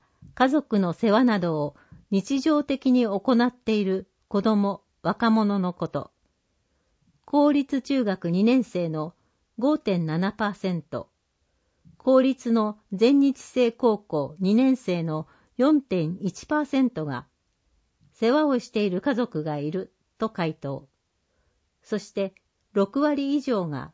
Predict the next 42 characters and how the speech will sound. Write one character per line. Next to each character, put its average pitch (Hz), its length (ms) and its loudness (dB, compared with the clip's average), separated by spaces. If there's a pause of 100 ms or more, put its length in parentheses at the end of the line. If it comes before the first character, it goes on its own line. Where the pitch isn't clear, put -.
(120)
世 226 200 -4
話 294 140 0
に 233 140 2
つ - 140 -12
い 175 120 -4
て 165 180 -2
相 233 260 0
談 226 220 -2
し - 100 -14
た 208 140 -6
経 220 260 -2
験 208 260 -4
が 190 200 -8 (260)
な 254 160 -2
い 180 160 -6 (340)
と 196 120 -4
回 160 260 -4
答 160 220 -6
し、 156 280 -12 (540)
そ 202 140 -4
の 214 160 -2
理 214 200 -2
由 254 160 0
と 254 200 -4
し - 180 -16
て、 190 240 -6 (840)
誰 254 260 2
か 247 160 -8
に 185 120 -2
相 247 240 -4
談 247 240 -2
す 240 160 -6
る 247 80 -2
ほ 240 140 -4
ど 240 140 -2
の 170 180 -4
悩 214 300 -2
み 254 120 2
で 214 140 -2
は 151 140 -6
な 180 160 -4
い。 143 120 -8